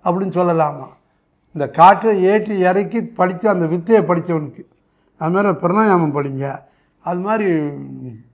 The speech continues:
மூக்கு கழுவுதல்னு ஒரு கோலை இருக்குது, அதை இயற்கை வைத்தியத்திலாம் சொல்லித்தராங்க. அதில் போய் வாங்கி மூக்கை கழுவுங்க.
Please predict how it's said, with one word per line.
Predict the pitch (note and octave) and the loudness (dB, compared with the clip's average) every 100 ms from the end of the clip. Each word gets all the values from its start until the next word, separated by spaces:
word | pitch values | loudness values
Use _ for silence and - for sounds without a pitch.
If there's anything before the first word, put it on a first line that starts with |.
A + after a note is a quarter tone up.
| _ | _
மூக்கு | E3+ B3 A#3+ G#3 | -4 -4 -4 -6
கழுவுதல்னு | F#3 F3+ F3+ F3+ F3 F#3+ | 0 2 2 0 -2 -4
ஒரு | D#3+ - | -4 -4
கோலை | F3+ F#3 D#3+ | 0 2 2
இருக்குது, | B2 D3 C#3 - _ _ _ _ _ _ | -2 -8 -10 -14 _ _ _ _ _ _
அதை | - D3+ D3+ | -4 -2 0
இயற்கை | G#3 G3+ F3+ | 0 0 -4
வைத்தியத்திலாம் | C#3+ D#3 C#3 D#3+ E3 | -4 -8 -6 -6 -4
சொல்லித்தராங்க. | D3 E3 E3+ D#3 C#3 C3 C3 - _ _ _ | -4 -6 -4 -4 -4 -12 -16 -20 _ _ _
அதில் | - D#3 F3 D3+ | -4 -2 0 -2
போய் | E3 - F3+ F#3 | -6 -8 -2 -2
வாங்கி | C#3+ D3 E3+ F3 E3+ | 0 0 0 -2 -6
மூக்கை | C#3 F#3 E3+ E3+ | -4 -6 -2 -4
கழுவுங்க. | - C3+ C3+ B2 B2+ B2+ | -4 -6 -6 -6 -10 -12